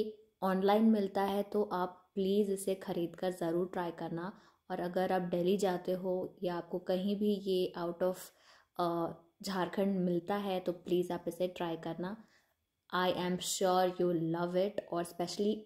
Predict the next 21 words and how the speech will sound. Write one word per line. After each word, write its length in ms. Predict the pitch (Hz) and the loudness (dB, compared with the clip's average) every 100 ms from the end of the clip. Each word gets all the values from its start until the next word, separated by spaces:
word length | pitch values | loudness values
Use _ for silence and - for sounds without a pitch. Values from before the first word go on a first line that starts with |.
| - | 6
इस 160 | 262 - | 6 6
सीज़न 360 | 247 214 214 208 | 2 4 4 2
में, 160 | 208 | 2
नवंबर, 460 | 196 175 175 180 185 | 0 0 0 2 2
दिसंबर, 580 | 180 175 165 170 175 175 - - | 0 0 -2 -2 -2 -4 -8 -8
I 60 | 160 | -6
mean, 260 | 165 170 160 160 - | -2 -4 -6 -8 -2
winter 300 | 180 180 185 180 | 0 2 2 2
season 360 | 185 170 180 180 | 2 2 2 0
में 80 | 180 | -2
इसे 180 | 175 - - | -2 -4 -6
खाने 320 | 175 170 180 | -8 -4 -2
में 280 | 185 175 175 | 0 -2 -2
जो 160 | 180 190 | -2 0
मज़ा 380 | 175 160 165 | 0 -4 -6
है, 140 | 185 185 | -6 -4
मैं 100 | 175 - | -6 -8
क्या 120 | 160 | -10
बताऊँ। 340 | 160 160 180 - _ - - _ _ _ - | -8 -8 -8 -10 _ -20 -20 _ _ _ -8
I 120 | 185 208 | -4 -2
am 100 | 196 | -2